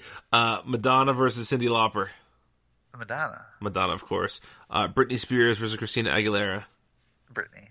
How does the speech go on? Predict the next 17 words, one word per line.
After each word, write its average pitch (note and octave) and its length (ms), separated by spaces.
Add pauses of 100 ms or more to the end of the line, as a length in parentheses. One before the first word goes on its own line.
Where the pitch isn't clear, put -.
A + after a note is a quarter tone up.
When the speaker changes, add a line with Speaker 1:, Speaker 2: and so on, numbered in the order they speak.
(140)
Speaker 1:
Britney G2+ 260
every G2+ 140
time. G#2+ 340 (520)
Neil B2 200
Young C3 300
versus A#2 320
Leonard A#2 280
Skinner. B2+ 340 (1300)
Speaker 2:
<laughs> - 60 (600)
Neil C3 280
Young. C3 380
That's, - 260
Speaker 1:
Yeah. - 120
Speaker 2:
that's B2 280
easy. G2 340 (880)
Speaker 1:
Biggie B2 240
Tupac. C#3 500